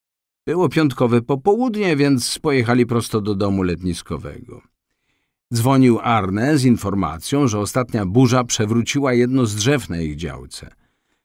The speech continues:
Gwałtowna burza przeszła przez wyspę kilka dni wcześniej. Postanowili więc pojechać na działkę w weekend i posprzątać. Ich małżeństwo już od dawna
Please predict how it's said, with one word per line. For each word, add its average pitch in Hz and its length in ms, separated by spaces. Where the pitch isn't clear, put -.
Gwałtowna 101 800
burza 107 640
przeszła 101 540
przez 104 300
wyspę 107 640
kilka 85 360
dni 90 220
wcześniej. - 640
Postanowili 151 600
więc 170 420
pojechać 151 420
na 143 140
działkę 139 420
w 120 220
weekend 180 540
i 180 120
posprzątać. - 1000
Ich 135 180
małżeństwo 123 560
już 117 160
od 101 160
dawna 101 480